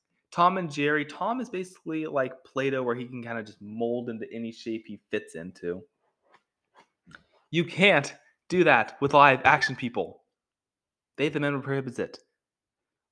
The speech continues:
Weird, unusual punishment. Like, you can't just, you know, you can't, you know, like, make someone's eyes pop out of their skull or, like, have their face, like, some-,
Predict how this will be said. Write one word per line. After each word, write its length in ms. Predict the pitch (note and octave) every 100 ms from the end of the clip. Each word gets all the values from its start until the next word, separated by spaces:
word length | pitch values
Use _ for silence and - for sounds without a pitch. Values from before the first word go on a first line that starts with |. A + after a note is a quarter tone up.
| - G3+
Weird, 260 | B2+ C3+
unusual 380 | C3 C3 B2+ B2
punishment. 480 | B2+ B2 A#2+ G#2+ -
Like, 260 | A#2 A#2+
you 80 | C#3+
can't 380 | C3+ D#3+ D#3+ D3
just, 220 | D3 -
you 60 | C#3+
know, 260 | B2+ A2+ - _ _ _ _ _ _ _ _ _ _ _ _ _ _ _ _ _ _
you 80 | C#3
can't, 260 | - D3 C3+
you 80 |
know, 180 | C3 A#2+
like, 380 | A2 G2 G2 - _ _ _ _ _ _ _ _ -
make 200 | B2 C3
someone's 300 | C#3 C3 A#2+
eyes 260 | A#2+ B2
pop 260 | A#2+ A#2+ A#2+
out 100 | A#2
of 80 | A#2
their 240 | A2+ A2+ - - _
skull 300 | - B2 A#2
or, 100 | A2+
like, 180 | A2 G#2+
have 220 | B2+ A#2
their 140 | A#2+ A2
face, 540 | - C3 B2 A#2 -
like, 300 | A2 G#2 G#2
some-, 280 | - A#2+ A2+